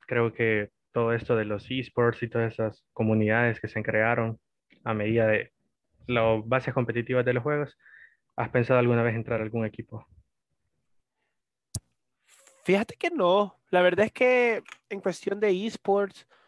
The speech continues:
Speaker 2: quizá en el, en la,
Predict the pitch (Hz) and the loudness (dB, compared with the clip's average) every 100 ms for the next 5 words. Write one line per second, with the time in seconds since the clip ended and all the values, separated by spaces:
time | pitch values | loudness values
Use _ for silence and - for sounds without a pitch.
0 | _ _ _ _ _ _ _ _ _ _ | _ _ _ _ _ _ _ _ _ _
1 | _ 165 - 170 190 202 196 185 - - | _ -12 -2 2 2 0 -4 -6 -10 -14
2 | 165 160 156 143 135 120 | -10 -8 -6 -6 -8 -12